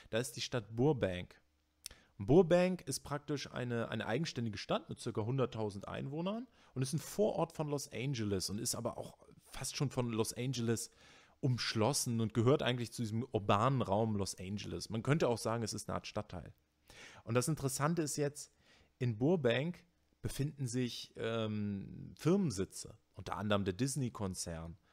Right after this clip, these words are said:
unter anderem Warner Brothers. Also und ausgerechnet dort ist jetzt diese Kuppel. Und, ähm,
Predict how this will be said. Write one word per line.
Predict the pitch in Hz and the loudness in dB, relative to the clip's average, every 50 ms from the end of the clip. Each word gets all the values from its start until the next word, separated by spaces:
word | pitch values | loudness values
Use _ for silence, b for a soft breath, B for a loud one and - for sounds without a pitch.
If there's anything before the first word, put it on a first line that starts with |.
| b b b | b b b
unter | - 95 110 98 95 | -6 -2 0 0 0
anderem | 110 110 101 104 104 98 92 | 0 0 0 -2 -4 -2 2
Warner | 95 104 123 156 170 139 104 | 4 4 4 4 4 2 0
Brothers. | 90 - 98 90 87 85 82 78 73 - - - - _ _ _ _ _ _ _ - | 0 -2 -4 -4 -4 -6 -8 -12 -12 -14 -14 -18 -20 _ _ _ _ _ _ _ -8
Also | - - - - 139 147 135 131 | -6 -4 0 4 6 6 6 6
und | 123 - - - | 4 0 -2 0
ausgerechnet | 127 165 180 - - - - 139 - - 151 131 - - | 2 2 2 0 -2 0 0 0 2 4 2 0 2 2
dort | - 123 127 151 165 - - B B B B B B B B B B B B - | 0 4 4 4 2 2 -4 B B B B B B B B B B B B -8
ist | 131 - - | -6 -2 2
jetzt | 151 135 - - - - | 2 2 0 0 -8 -6
diese | 127 131 123 127 | -4 -2 -2 -2
Kuppel. | - - - 139 135 - - 101 87 90 - _ _ _ _ _ _ _ _ _ _ _ _ _ _ - - - | -4 -4 -2 -4 -4 -2 -2 -4 -4 -6 -8 _ _ _ _ _ _ _ _ _ _ _ _ _ _ -14 -6 0
Und, | 127 123 117 117 113 - - | 2 4 4 4 2 2 2
ähm, | 131 127 120 117 117 113 110 110 104 98 92 | 4 4 6 6 4 4 2 2 0 -2 -4